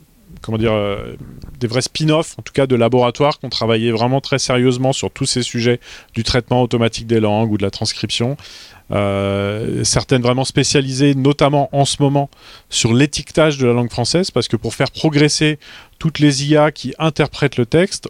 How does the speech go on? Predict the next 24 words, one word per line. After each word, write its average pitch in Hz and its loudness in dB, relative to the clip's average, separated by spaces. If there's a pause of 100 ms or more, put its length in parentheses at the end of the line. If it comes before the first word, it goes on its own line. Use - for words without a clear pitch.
aujourd'hui, 117 2 (500)
euh, 110 2
quel 117 0
que 131 2
soit 131 2
le, 107 2
le, 104 2
le, 104 2
le 107 2
but 131 0
et 117 4
le, 104 2
le, 98 -2
le 104 -2
business 117 0
qu'il - -2
y - 6
a 110 4
derrière, 127 2
on, 117 -2
on 120 0
a 120 4
besoin 127 4
vraiment, 127 0